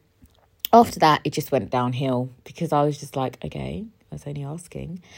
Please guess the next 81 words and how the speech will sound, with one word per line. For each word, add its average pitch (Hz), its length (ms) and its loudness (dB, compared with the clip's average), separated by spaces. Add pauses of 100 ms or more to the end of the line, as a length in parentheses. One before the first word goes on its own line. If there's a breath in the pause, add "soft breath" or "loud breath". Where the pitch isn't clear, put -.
(260 loud breath)
This - 80 6
is 640 140 0
what 370 200 8
I 370 40 0
mean. 359 260 2
Like, 247 180 4
you 392 80 8
try 523 360 8
to, 453 160 6
like, 370 400 4 (240 soft breath)
be 311 140 0
nice. 311 200 -2
And 330 160 -2 (200 loud breath)
do 311 100 -8
you - 20 -6
know 392 160 4
what? 320 380 6 (560)
'Cause 190 180 -6
some 202 160 -2
of 190 80 2
you 180 80 0
might 180 140 0
be 175 100 -4
thinking, 190 340 -8
"But - 140 -4
Joy, 269 460 -2 (180)
maybe 202 200 0
you 214 40 -2
just - 120 -6
didn't - 100 -2
want 226 100 -2
to - 60 -10
talk 277 80 -8
about 262 200 0
it." - 20 2
Yeah, 415 120 6
that's 494 160 2
fine, 427 280 6
but 254 40 4
you 277 60 2
don't 415 100 6
have - 80 -2
to 277 60 -6
be 277 80 0
rude. 240 560 4 (1040 loud breath)
'Cause 311 120 10
he 339 60 12
didn't 359 200 8
just 339 120 2
say, 254 200 8
like, 180 280 6
no. 185 220 4
He 185 100 4
didn't 214 160 -2
just 190 180 -6
say 160 140 2
no. 147 220 0
Like, - 160 -2
he 180 80 0
said 214 240 2
something, 175 340 2
but - 160 0
in 143 80 0
a 151 60 -2
rude 147 200 0
way. 139 140 4
I 131 80 4
can't, - 240 -2
I 151 80 4
can't 147 240 -4
be 147 60 -4
bothered 139 220 -4
to - 40 -14
go 127 80 0
back 127 220 -4
and 139 60 -4
look 135 100 -4
at 131 80 -10
the 131 60 -4
messages, 120 440 -6
yeah? 113 260 0